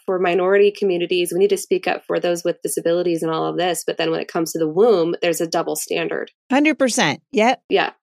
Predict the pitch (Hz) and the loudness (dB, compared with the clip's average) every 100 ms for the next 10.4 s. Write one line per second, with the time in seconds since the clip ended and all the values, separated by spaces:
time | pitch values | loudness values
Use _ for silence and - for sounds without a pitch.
0 | _ _ _ _ _ _ _ _ _ 214 | _ _ _ _ _ _ _ _ _ 4
1 | 208 214 208 196 190 202 208 202 233 - | 4 4 4 4 4 2 4 2 0 -4
2 | - 202 214 220 220 233 214 214 202 226 | -4 0 0 0 4 6 6 4 2 0
3 | 254 185 165 - 202 190 180 175 165 165 | 0 -2 -2 -6 -2 2 2 2 0 -2
4 | - _ _ - 165 175 170 - - 180 | -10 _ _ -2 2 4 2 0 -2 0
5 | 294 - - 170 143 71 190 180 165 202 | 0 -2 -2 0 0 0 2 2 2 2
6 | 294 - 240 226 - 240 247 233 220 185 | 0 0 -2 0 0 2 0 0 -2 -2
7 | - 123 - 185 202 190 180 165 165 156 | -4 -6 -6 -4 0 0 0 0 0 0
8 | - - _ - - - 240 220 196 190 | -2 -6 _ -20 -20 2 6 6 6 4
9 | 180 185 226 226 220 240 269 - _ - | 4 4 4 4 2 2 -2 -8 _ -2
10 | 196 170 165 175 | 2 4 4 2